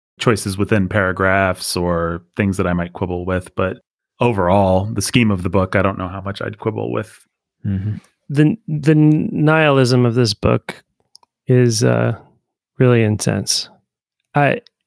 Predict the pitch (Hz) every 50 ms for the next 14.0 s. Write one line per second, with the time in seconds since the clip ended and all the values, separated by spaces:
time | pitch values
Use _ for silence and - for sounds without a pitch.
0 | - 156 160 165 170 - 139 - 165 151 - - 160 160 156 143 151 139 139 135
1 | 139 143 143 139 131 120 _ - - 143 135 123 120 113 127 120 120 127 123 117
2 | 113 113 107 107 - - 117 107 104 - - 117 110 - _ - - - _ _
3 | _ _ _ - - 101 95 98 92 - _ _ _ _ _ _ _ - - -
4 | - 131 123 117 117 113 113 110 107 104 220 - _ _ _ _ - 123 117 117
5 | 110 110 113 101 92 87 87 - - _ _ _ _ _ _ _ _ _ _ _
6 | _ _ _ _ - - 98 95 92 92 90 - _ _ _ _ _ _ _ _
7 | _ - 127 120 113 113 113 113 120 120 120 120 - 113 123 120 110 113 113 110
8 | - 120 117 117 107 - - 120 117 107 - - - _ _ _ _ _ _ _
9 | _ _ _ _ _ _ _ _ _ _ _ _ _ - - 101 101 101 92 98
10 | 92 - - _ _ _ _ _ - 123 120 135 131 120 - 131 123 107 120 120
11 | - _ _ _ - - - 147 139 131 120 - 131 123 120 113 113 117 113 107
12 | - - 120 117 113 113 107 107 101 - _ _ _ _ _ _ _ _ _ _
13 | _ _ _ - - 113 110 110 110 110 104 98 101 104 - - - - -